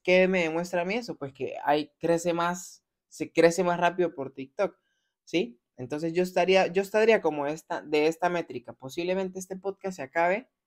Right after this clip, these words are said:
porque yo diga, no, es que me, con TikTok me va mejor, ¿no? ¿Entienden?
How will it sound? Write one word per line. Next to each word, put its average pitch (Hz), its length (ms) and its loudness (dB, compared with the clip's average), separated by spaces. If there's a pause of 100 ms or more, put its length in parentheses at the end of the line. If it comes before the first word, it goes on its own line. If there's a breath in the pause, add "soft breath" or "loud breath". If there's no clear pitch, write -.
(200)
porque 180 380 0
yo 165 160 2
diga, 165 400 4
no, 180 200 -4
es 131 140 -14
que 156 140 -6
me, 131 120 -10
con 127 220 -12
TikTok 135 380 -14
me 139 100 -10
va 139 140 -8
mejor, 165 360 -10 (440)
¿no? 185 120 -18 (600)
¿Entienden? 160 440 -6